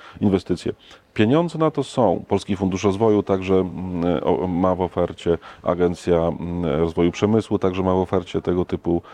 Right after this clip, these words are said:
e, y, y, y, znaczy wsparcie dla tego typu projektów. Pieniądze są, to nie jest problem. Problem polega na tym, żebyśmy sobie uświadomili,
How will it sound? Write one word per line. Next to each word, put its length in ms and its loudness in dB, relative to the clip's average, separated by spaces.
e, 840 0
y, 40 -2
y, 1400 -4
y, 40 -16
znaczy 220 -4
wsparcie 320 -4
dla 100 2
tego 200 -4
typu 220 -4
projektów. 480 -2
Pieniądze 460 2
są, 320 0
to 100 -4
nie 100 4
jest 160 2
problem. 400 0
Problem 280 0
polega 220 2
na 60 0
tym, 140 -4
żebyśmy 240 -4
sobie 160 0
uświadomili, 960 2